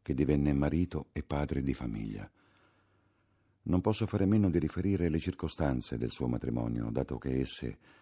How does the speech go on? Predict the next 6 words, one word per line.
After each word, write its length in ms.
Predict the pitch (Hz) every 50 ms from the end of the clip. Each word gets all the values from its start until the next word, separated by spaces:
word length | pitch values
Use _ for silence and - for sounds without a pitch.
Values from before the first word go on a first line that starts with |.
| _ _ _ _ _ _ -
valgono 600 | - 64 71 73 76 78 73 78 76 76 76 69
a 60 | 69
illustrare 560 | 67 65 62 64 - - - 73 71 71 67
il 100 | 67 64
suo 180 | - - - 62
carattere. 640 | - 62 64 64 58 - - - - 52 50 -